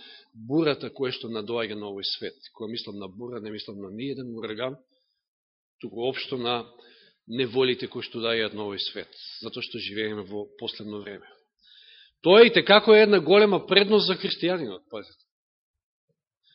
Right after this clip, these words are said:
Да знаете нешто што другите не го знаат. Знаете,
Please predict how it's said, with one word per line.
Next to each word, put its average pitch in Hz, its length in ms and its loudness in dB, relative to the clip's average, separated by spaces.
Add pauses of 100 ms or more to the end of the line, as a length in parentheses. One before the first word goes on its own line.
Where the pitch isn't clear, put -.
(160)
Да 156 220 2
знаете 220 540 6
нешто 247 320 2
што 208 180 2
другите 233 340 0
не 233 120 0
го 220 120 4
знаат. 175 400 4
Знаете, 196 380 4